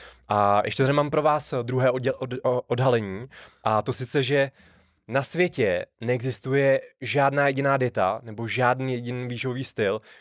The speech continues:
který by byl vhodný úplně pro všechny. A je to naprosto logické, já nechápu, proč někteří lidé si to stále neuvědomují, protože každý z nás jsme jiný, máme jednotlivé individuální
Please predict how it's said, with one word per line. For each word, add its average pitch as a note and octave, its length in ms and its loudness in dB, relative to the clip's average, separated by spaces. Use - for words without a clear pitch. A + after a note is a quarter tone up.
který A#2+ 160 -2
by A#2+ 100 2
byl A#2+ 180 2
vhodný A2+ 320 -2
úplně A2+ 340 -6
pro G#2 120 -4
všechny. G2 460 -8
A G2+ 460 2
je B2 120 0
to C#3 100 -2
naprosto C#3 380 -2
logické, A#2 560 0
já A2+ 160 4
nechápu, B2 640 -2
proč A#2+ 280 0
někteří B2+ 340 -2
lidé A#2+ 260 2
si - 60 -12
to C3+ 80 -4
stále B2 340 2
neuvědomují, A2 720 -2
protože A2 720 0
každý A#2+ 300 0
z B2 40 2
nás B2 180 2
jsme B2+ 140 0
jiný, A2 320 -4
máme G2+ 460 0
jednotlivé A#2+ 680 2
individuální A#2+ 1120 2